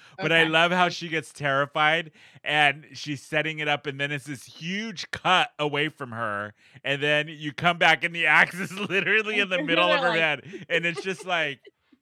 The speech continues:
Speaker 2: <laughs>
Speaker 1: you
Speaker 2: We
Speaker 1: know what
Speaker 2: can't
Speaker 1: I
Speaker 2: even
Speaker 1: mean? It's so weird.
Speaker 2: It's like they were literally doing the makeup while they cut away. They're
Speaker 1: Yeah.
Speaker 2: like, "We can't splice this.
Speaker 1: <laughs>
Speaker 2: This is happening in real time. Cut away,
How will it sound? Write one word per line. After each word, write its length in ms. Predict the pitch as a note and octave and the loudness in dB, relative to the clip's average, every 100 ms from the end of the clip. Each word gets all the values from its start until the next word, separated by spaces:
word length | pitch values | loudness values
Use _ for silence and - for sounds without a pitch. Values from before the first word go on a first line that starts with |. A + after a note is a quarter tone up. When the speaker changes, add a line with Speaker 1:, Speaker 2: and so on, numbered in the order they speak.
| _ _ - | _ _ -14
Speaker 2:
<laughs> 60 | A3 | -6
Speaker 1:
you 160 | A3 | -2
Speaker 2:
We 60 | B3 | 0
Speaker 1:
know 60 | |
what 40 | C4 | 2
Speaker 2:
can't 100 | F#4+ | 2
Speaker 1:
I 40 | |
Speaker 2:
even 100 | F#4 | -2
Speaker 1:
mean? 80 | D4 | -8
It's 220 | - - - | -18 -20 -14
so 260 | - A#3+ A#3+ | -12 -12 -12
weird. 480 | A#3+ G#3 G3 F3 | -10 -8 -8 -2
Speaker 2:
It's 100 | C4+ D#4 | 0 0
like 140 | E4 | 0
they 80 | G4 | 0
were 120 | F#4 | 0
literally 560 | D4 C#4 D4 D#4 D4 C4 | 0 2 2 2 2 0
doing 340 | A3 C4 B3 | 0 -2 -2
the 80 | A#3 | -2
makeup 400 | A3 A3+ G#3 F#3+ | 0 0 0 -2
while 160 | F#3+ | 0
they 80 | F#3+ | 0
cut 220 | F#3+ G3+ | -2 -2
away. 220 | F#3+ F3+ D#3+ | -2 0 4
They're 100 | F#3+ | 6
Speaker 1:
Yeah. 140 | D3+ | 6
Speaker 2:
like, 100 | C3 | 4
"We 80 | D4+ | -2
can't 260 | G4 F#4 G4 | -8 -8 -6
splice 440 | C4 B3 C4 - | 0 0 0 -2
this. 340 | G#3 F3+ A#3+ - | -2 0 -2 -10
Speaker 1:
<laughs> 40 | C4 G3 F#3+ F#3+ E3+ E3+ E3+ | -12 -12 -10 -10 -10 -12 -12
Speaker 2:
This 100 | B3 | -12
is 80 | B3+ | -6
happening 360 | C#4+ C#4+ D4+ D4+ | -2 -2 -2 -6
in 80 | C#4 | -6
real 280 | B3 A#3+ A#3+ | -6 -6 -4
time. 280 | A#3 G3 | -4 -4
Cut 160 | G#3 G#3+ | -6 -6
away, 460 | A#3 A3 G3+ G3+ | -4 -4 -4 -6